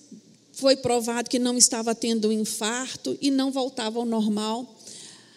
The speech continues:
E aí o médico veio por volta das três horas da tarde e disse: "Olha, se isso não mudar,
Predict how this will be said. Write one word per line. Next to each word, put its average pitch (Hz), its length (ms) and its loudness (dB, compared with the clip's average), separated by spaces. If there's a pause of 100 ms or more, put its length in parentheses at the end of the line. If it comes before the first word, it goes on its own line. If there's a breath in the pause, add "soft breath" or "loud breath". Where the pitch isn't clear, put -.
(200 loud breath)
E - 80 0
aí 254 160 4
o 285 60 2
médico 269 460 2
veio 240 460 6
por 240 180 4
volta 240 340 2
das 220 300 10
três 247 400 2
horas 220 240 4
da 220 140 0
tarde 240 380 -2
e 247 40 0
disse: 220 420 8
"Olha, 208 400 4
se 233 560 6
isso 302 280 8
não 302 280 2
mudar, 262 760 0